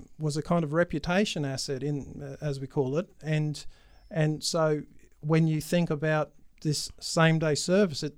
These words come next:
takes away a certain amount of anxiety of going without this hot water system, which is kind of this idea of we remember the bad things in the past, like peakedness, thinking, "Oh, days without hot water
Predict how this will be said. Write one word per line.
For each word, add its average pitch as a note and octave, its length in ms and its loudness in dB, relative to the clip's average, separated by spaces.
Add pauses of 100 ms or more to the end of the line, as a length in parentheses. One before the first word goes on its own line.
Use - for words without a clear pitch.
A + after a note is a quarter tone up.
(100)
takes E3 320 -2
away D#3 220 0
a D3 40 0
certain E3 340 -2
amount D3+ 200 -2
of C#3+ 80 -6
anxiety D3 680 0
of C3+ 120 -2 (260)
going D#3 240 2
without D3+ 320 -2
this - 340 -8
hot - 220 0
water G3 280 2
system, C3+ 460 -6
which C#3+ 220 -6
is C3+ 140 -8
kind D#3+ 260 0
of C#3+ 160 -2 (380)
this D#3 180 -4
idea D#3 440 0
of C#3+ 180 0 (260)
we E3 100 -2
remember E3+ 400 6
the D3 80 -2
bad D#3 320 2
things B2 380 -4
in D3 100 -2
the C3+ 80 -4
past, A#2+ 400 -4
like B2 220 -10
peakedness, D#3 600 -2
thinking, D3+ 420 -2 (400)
"Oh, C3+ 140 0
days D3 420 -4
without C#3+ 340 -4
hot D3 220 -2
water C#3+ 460 -4